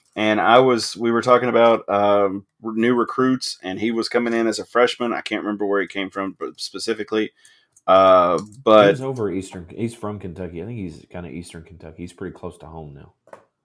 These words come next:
Speaker 1: I think you're right, but I was talking about how he could step in and be n-, maybe not Bassey two point oh, but, you know, Bassey one point one or one point two.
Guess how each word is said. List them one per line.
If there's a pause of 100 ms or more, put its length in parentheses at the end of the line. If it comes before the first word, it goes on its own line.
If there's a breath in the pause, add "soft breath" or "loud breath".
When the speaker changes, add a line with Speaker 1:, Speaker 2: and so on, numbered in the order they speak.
(220)
Speaker 1:
I
think
you're
right,
but (360 soft breath)
I
was
talking
about
how
he
could
step
in
and
be
n-,
maybe
not
Bassey
two
point
oh,
but,
you
know, (1000)
Bassey
one
point
one
or
one
point
two.